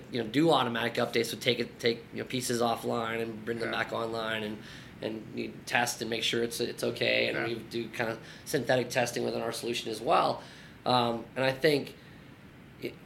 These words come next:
Speaker 1: it, so we have a lot of managed service providers as clients because we're multi-tenant. And those are, those ones that are the ones that are typically,
Speaker 2: <laughs>
Speaker 1: "Hey, I don't do automatic updates. We test everything to the nines," right?
Speaker 2: Yeah.
Speaker 1: And it's like, "Well, you know, here, let me just build you a secondary system then, and we'll do, we'll do,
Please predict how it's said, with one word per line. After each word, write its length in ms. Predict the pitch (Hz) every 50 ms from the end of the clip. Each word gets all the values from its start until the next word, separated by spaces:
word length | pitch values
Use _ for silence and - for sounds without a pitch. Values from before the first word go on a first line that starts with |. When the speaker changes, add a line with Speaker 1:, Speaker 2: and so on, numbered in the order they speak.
| - - - - - - - -
Speaker 1:
it, 80 | 135 131 - -
so 160 | - - - 147
we 100 | 165 180
have 80 | 170
a 60 | 156
lot 200 | 151 143 139 139
of 120 | 135 131 131
managed 300 | 131 127 127 127 123 -
service 280 | - 139 135 139 135
providers 380 | 135 127 123 120 117 117 110 107
as 100 | 113 104
clients 680 | - - - 220 247 214 147 123 120 123 120 - - -
because 340 | - 123 120 - 147 156 143
we're 120 | 139 131
multi-tenant. 580 | 127 117 117 - 120 120 - 120 113 117 113 110
And 80 | 113
those 160 | 131 143 151 151
are, 100 | 151 147
those 260 | 143 147 180 180 160
ones 180 | 160 143 131
that 140 | 131 131 -
are 120 | - 120 120
the 200 | 113 117 120 117
ones 180 | 120 120 117
that 80 | 113 117
are 40 | 113
typically, 540 | - 131 117 117 113 107 113 110 107 - - - - - -
Speaker 2:
<laughs> 260 | - - 165 156 -
Speaker 1:
"Hey, 200 | - 165 160 151
I 80 | 156 160
don't 180 | 170 170 170 170
do 160 | 170 165 160
automatic 440 | 160 160 156 156 151 147 143 131 123
updates. 420 | 143 151 147 147 139 131 131 131
We 100 | 139 143
test 300 | 139 - 139 135 135 -
everything 480 | 135 135 135 139 131 131 127 123 123 120
to 100 | 117 120
the 80 | 120
nines," 380 | 120 123 123 123 123 113 104 101
right? 80 | 107
Speaker 2:
Yeah. 100 | - 139
Speaker 1:
And 80 | 117 113
it's 160 | 117 104 -
like, 220 | 120 120 117 117 - - - - - - -
"Well, 460 | - 202 208 202 202 196 185 160 - - - - - - - - - - - - - -
you 80 | - 156
know, 200 | 160 151 147 135 - - -
here, 320 | - 175 196 226 208 208 - - 156 - -
let 120 | - 156 175
me 80 | 202
just 240 | 185 190 175 - -
build 160 | - 185 185
you 100 | 165 170
a 60 | 160 147
secondary 580 | - - 165 156 - 156 143 139 135 131 131
system 400 | 127 - 156 151 - - 127 117
then, 160 | 113 113 113
and 120 | 117 117 117
we'll 280 | 113 113 113 113 113
do, 300 | 110 107 107 127 127 127
we'll 180 | 117 98 113 117
do, 400 | 113 120 127 123 123 120 117 104